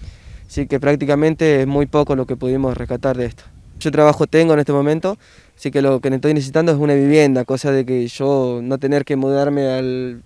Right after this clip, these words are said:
a San Guillermo, a la campa-, a la casa de mis viejos, eh, sino quedarme acá en Mortero para poder volver a edificar esto,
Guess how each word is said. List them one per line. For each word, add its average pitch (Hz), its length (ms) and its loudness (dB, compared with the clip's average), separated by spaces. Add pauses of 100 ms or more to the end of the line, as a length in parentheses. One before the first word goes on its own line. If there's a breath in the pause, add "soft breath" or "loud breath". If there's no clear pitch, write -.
(120)
a 117 80 -12
San 139 180 -6
Guillermo, 165 460 2
a 151 40 0
la 147 80 2
campa-, 147 360 -2
a - 40 -4
la 135 100 -2
casa 147 180 -6
de 147 60 -2
mis 147 140 -4
viejos, 170 420 -2 (800 loud breath)
eh, 131 180 -2
sino 147 240 0
quedarme 165 300 6
acá 160 100 6
en 160 60 2
Mortero 170 340 4
para 135 240 -2
poder 143 300 -2
volver 135 340 -4
a 143 60 2
edificar 139 400 0
esto, 147 200 0